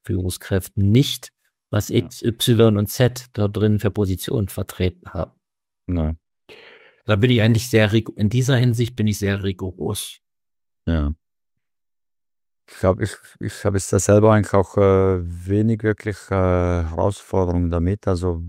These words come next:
Speaker 2: wenn's eine Lösung gibt,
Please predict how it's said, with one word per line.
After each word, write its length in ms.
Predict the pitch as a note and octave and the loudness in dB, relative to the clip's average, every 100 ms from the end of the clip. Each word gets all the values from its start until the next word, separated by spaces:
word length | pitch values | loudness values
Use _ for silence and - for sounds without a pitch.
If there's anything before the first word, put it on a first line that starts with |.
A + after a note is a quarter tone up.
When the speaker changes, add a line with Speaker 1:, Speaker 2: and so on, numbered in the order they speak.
| F#2 | -14
Speaker 2:
wenn's 1080 | G#2+ F2+ E2+ E2+ E2+ E2+ E2+ F2 F2+ A2 - | -20 -20 -20 -20 -20 -20 -14 0 4 6 4
eine 100 | A#2 | 2
Lösung 560 | G2+ G#2 G#2 G#2 G#2 F2+ | 4 6 4 2 0 0
gibt, 560 | - G#2+ - - - | -2 -2 -2 -10 -14